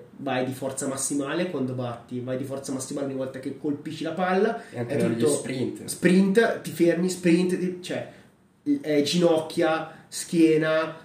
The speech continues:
Speaker 1: muscoli, cioè, sono tutti stressati, muscoli stressati al massimo, e tu devi dare il tempo materiale a un giocatore per recuperare. Non si può, ok?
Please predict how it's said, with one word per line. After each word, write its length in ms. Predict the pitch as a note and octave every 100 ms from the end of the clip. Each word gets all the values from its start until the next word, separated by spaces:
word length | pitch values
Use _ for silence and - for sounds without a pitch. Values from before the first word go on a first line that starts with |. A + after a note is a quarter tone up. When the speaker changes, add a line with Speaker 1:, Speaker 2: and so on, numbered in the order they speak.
| - -
Speaker 1:
muscoli, 480 | F3 E3+ E3 F3+ F3
cioè, 180 | - -
sono 180 | D#3+ D#3
tutti 340 | F#3+ A3 G#3+
stressati, 680 | - E3+ D3+ - D3+ F#3+ F3
muscoli 340 | E3 D#3+ - G3+
stressati 360 | - - D3
al 100 | D3+
massimo, 560 | C#3+ C3+ B2 - B2+ A2+ -
e 100 | B2
tu 140 | D#3+
devi 140 | D3+
dare 360 | B2 C3+ C3+ -
il 180 | - -
tempo 320 | D3 C#3+ C#3+
materiale 580 | C#3+ B2 B2+ B2+ C3+ C#3
a 80 | C3+
un 80 | B2+
giocatore 360 | B2 A#2+ B2+
per 120 | C3 B2+
recuperare. 560 | B2 A#2 A#2 A2 - - -
Non 160 | D3+ D#3
si 120 | E3+
può, 300 | E3 C#3 - -
ok? 440 | - C3+ B2 -